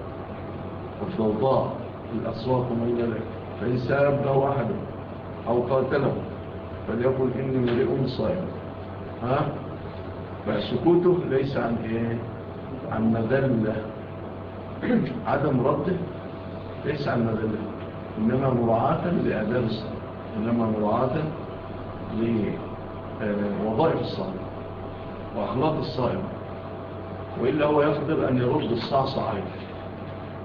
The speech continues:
ولكن ما هكذا يكون خلق الصائم. لا يكون خلق الصائم، أنا أقول: "إني امرؤ صائم، إني امرؤ صائم" مرتين، والذي نفس محمد بيده، القسم هذا تكرر مرة أخرى في الرواية، هو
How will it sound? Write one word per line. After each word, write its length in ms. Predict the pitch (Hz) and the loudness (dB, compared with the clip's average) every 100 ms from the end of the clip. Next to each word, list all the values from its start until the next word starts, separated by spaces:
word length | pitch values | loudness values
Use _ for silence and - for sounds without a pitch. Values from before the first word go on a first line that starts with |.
| - | -4
ولكن 400 | 107 123 143 160 156 | 2 4 4 4 4
ما 200 | 151 160 | 2 2
هكذا 300 | 165 - - 156 - - - - - - - - - - - | 2 0 -2 -4 -6 -10 -10 -10 -10 -10 -10 -10 -10 -10 -2
يكون 440 | 113 - 160 147 143 | -2 2 4 4 4
خلق 220 | 151 - | 2 2
الصائم. 360 | - 113 98 - - - - - - - - - - - | 0 0 0 -2 -6 -8 -10 -10 -10 -10 -8 -8 -8 -4
لا 60 | 123 | 0
يكون 280 | 135 135 143 | 2 2 0
خلق 180 | 147 147 | 0 -2
الصائم، 300 | 147 - 143 | -2 -2 0
أنا 80 | 135 | 2
أقول: 240 | 131 - - | 2 0 0
"إني 160 | 156 135 | 2 4
امرؤ 320 | 131 135 135 | 4 4 2
صائم، 300 | - 135 139 135 | 0 0 0 -2
إني 100 | 139 | 0
امرؤ 260 | 135 127 135 | 2 2 2
صائم" 300 | 135 127 127 | 0 0 2
مرتين، 400 | 123 120 104 - - - - - - - - - - - | 2 2 0 -4 -6 -8 -10 -10 -8 -8 -8 -10 -8 -2
والذي 580 | 117 139 165 151 151 117 | 0 4 6 6 4 4
نفس 320 | 135 165 - 170 | 2 0 -2 -2
محمد 460 | 175 151 147 139 139 | 0 0 0 2 2
بيده، 300 | 135 123 - - - - - - - - - 104 | 2 2 -2 -4 -6 -8 -8 -10 -10 -10 -6 -4
القسم 440 | 101 143 139 127 | 0 2 4 4
هذا 240 | 127 131 | 6 4
تكرر 360 | 123 123 131 120 | 2 2 2 4
مرة 320 | 110 117 113 - | 4 2 0 0
أخرى 160 | 110 113 | -2 -2
في 60 | |
الرواية، 260 | 101 104 104 - | 0 0 0 2
هو 60 | 180 | 4